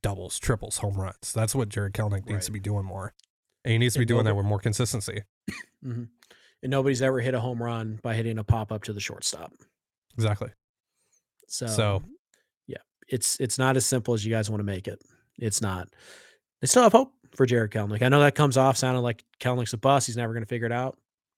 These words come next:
Speaker 2: No, I still have hope for Jared Kelenic because
Speaker 1: Yeah.
Speaker 2: of the things he does well. He still hits the ball hard.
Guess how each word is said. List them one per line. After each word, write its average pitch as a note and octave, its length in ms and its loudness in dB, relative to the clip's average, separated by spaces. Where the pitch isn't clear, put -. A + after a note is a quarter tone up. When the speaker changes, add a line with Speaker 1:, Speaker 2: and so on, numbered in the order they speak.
Speaker 2:
No, A3 160 -6
I D3 80 -2
still F#3 180 0
have E3+ 120 0
hope D#3 180 -4
for B2+ 80 -6
Jared G#2+ 220 -4
Kelenic G#2+ 280 -10
because C3 280 2
Speaker 1:
Yeah. C#3+ 40 4
Speaker 2:
of C#3 60 2
the C3+ 80 0
things B2 240 -2
he B2 80 -2
does A2+ 240 -4
well. G#2 160 -8
He A2 100 -6
still C3 280 2
hits C3 200 0
the B2+ 80 -2
ball A#2 260 -2
hard. A2 400 -4